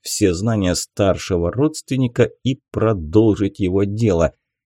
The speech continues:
Она даже не понимала толком, что за пределом их глуши существует огромный мир. Зачем, если всё, что необходимо, есть в их доме, а в лесу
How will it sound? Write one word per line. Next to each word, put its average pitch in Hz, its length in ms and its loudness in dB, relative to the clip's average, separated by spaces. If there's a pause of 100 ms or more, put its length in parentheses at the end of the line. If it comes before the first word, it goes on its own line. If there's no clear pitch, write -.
Она 98 360 -2
даже 123 320 -2
не 120 140 2
понимала 127 540 -2
толком, 120 460 -2
что - 240 -2
за 95 180 0
пределом 104 600 0
их 98 220 -2
глуши 131 560 -2 (240)
существует 123 1300 0
огромный 113 560 2
мир. 113 320 2 (380)
Зачем, 104 720 -2 (140)
если 160 480 -2
всё, - 240 -2
что - 200 -4
необходимо, 127 720 0
есть 104 380 2
в 95 160 2
их 90 260 2
доме, 98 400 -4
а 85 140 0
в 82 80 0
лесу 87 460 -2